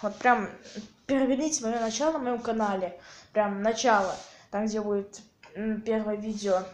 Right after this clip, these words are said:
Ну, там где-то вот. Но если ты,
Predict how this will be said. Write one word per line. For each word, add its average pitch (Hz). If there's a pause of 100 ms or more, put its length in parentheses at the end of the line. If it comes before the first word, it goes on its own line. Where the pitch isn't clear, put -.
(1200)
Ну, 220
там 208 (720)
где-то 220 (2000)
вот. 202 (720)
Но 233
если 269
ты, -